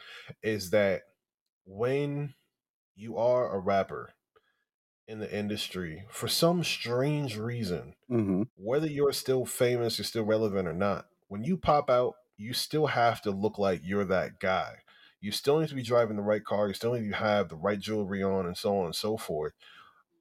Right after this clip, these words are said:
Speaker 1: And your music will keep playing. People will keep playing your shit. People will keep calling you for stuff because you're a good look.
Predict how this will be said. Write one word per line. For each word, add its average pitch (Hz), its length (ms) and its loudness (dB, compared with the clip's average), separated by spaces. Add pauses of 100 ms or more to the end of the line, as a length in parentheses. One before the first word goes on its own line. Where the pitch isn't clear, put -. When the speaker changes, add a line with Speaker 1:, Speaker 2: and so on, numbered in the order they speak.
(140)
Speaker 1:
And 117 220 -2
your 123 120 -2
music 127 340 -2
will 107 120 -2
keep - 240 -6
playing. 147 360 0 (100)
People 127 260 -6
will 117 60 -6
keep 120 280 -8 (180)
playing 143 280 0
your 104 80 -6
shit. 78 240 -10
People 113 240 -4
will 107 60 -4
keep 117 280 -8
calling 135 320 2
you 107 100 -2
for 104 120 -8
stuff 98 280 0
because 101 260 -4
you're 104 160 0
a 90 40 -4
good 95 180 -4
look. 120 220 2